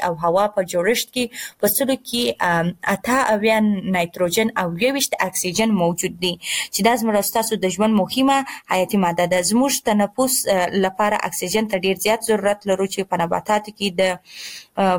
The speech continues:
فوتوسنتز عملیات د اکسیجن د تولیدېږي او د نباتاتو کاربن ډای اکساید جذبوي. نو ځکه باید موږ او تاسو په خپل شاوخوا کې د هوا د ککړتیا او ناپاکتیا څخه منع وکړو، ډډه وکړو او خپل، آم، پاکه هوا باید تنفس کړو.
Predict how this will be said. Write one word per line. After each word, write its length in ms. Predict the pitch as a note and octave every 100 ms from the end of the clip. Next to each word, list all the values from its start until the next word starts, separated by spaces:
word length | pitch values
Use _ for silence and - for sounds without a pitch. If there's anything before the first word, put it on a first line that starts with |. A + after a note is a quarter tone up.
| E3+
فوتوسنتز 720 | G3+ F#3+ F#3+ F#3+ - A3 G#3
عملیات 520 | - F#3 F3 G3 G3+ G3+
د 60 | F#3 F3+
اکسیجن 380 | - F#3+ G#3
د 60 | G3+ F#3+
تولیدېږي 600 | F#3+ F#3 F#3 F#3+ F#3+ F#3+ -
او 120 | F3+
د 100 | F3 F3+ F3 - - -
نباتاتو 520 | F#3+ F#3 G#3+ G#3+ G#3+
کاربن 260 | F#3+ F3 F3
ډای 200 | F#3 F3+
اکساید 360 | - A3+ A3+ G#3
جذبوي. 600 | F#3+ F3+ E3 F3+ F3 F#3 - - -
نو 140 | G#3 G3+
ځکه 220 | A3+ C4 B3
باید 200 | A3 A3 G#3+
موږ 140 | G#3
او 100 | G3 G3
تاسو 180 | G#3+ -
په 80 | F#3+
خپل 140 | - F#3+
شاوخوا 320 | G3 F3+ - G3+
کې 120 | G#3
د 60 | F#3
هوا 200 | F3 F3 G3
د 80 | F#3+
ککړتیا 420 | F3 F3+ F3+ - G#3
او 80 | G3
ناپاکتیا 540 | F#3 E3+ F#3 F3 - G#3
څخه 240 | G#3 - F#3 E3+ F#3+
منع 280 | G3 A3 G#3+
وکړو، 360 | G#3+ G#3+ G3+
ډډه 200 | F#3+ G3+
وکړو 280 | A3+ A#3 A#3+
او 160 | G#3+ F3+
خپل، 220 | - G#3 G#3+ - - - -
آم، 320 | F#3 E3+ E3+ F#3 F3+
پاکه 340 | F3+ A3+ A#3 B3+
هوا 320 | A3+ A3+ A#3
باید 380 | G#3 G#3+ A#3 B3
تنفس 480 | - E3+ E3+ F3+ -
کړو. 300 | - E2+ F2